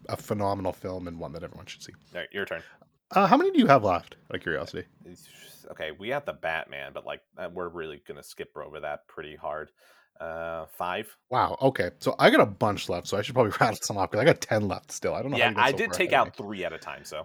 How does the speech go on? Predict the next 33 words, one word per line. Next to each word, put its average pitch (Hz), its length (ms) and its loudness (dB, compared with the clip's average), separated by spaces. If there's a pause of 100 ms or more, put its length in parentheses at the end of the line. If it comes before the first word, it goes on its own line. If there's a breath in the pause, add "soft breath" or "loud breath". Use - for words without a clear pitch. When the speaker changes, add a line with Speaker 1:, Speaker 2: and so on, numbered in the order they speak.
Speaker 1:
Okay, 113 320 8
that's 131 220 8
fair. 92 180 4
So - 120 0
I'm 165 120 8
gonna, 247 120 8
I'm 156 220 2
gonna 208 120 8
bang 139 220 10
off 127 140 4
a 120 40 0
couple 107 300 2
in 87 60 0
a 85 40 -4
row 85 160 -2
here, 82 180 -4
if 80 100 -6
you're 82 100 -2
okay 80 200 -6
with - 120 -12
that. - 180 -8 (480 loud breath)
Speaker 2:
You 127 80 -2
go 135 40 4
Speaker 1:
Um, 135 260 6
Speaker 2:
for 87 100 -2
it. - 100 -12
Speaker 1:
okay, 135 220 4 (320)
let's 165 280 6
do 226 200 4
Walk 139 360 8
the 135 80 4
Line 113 360 6
first. - 480 -6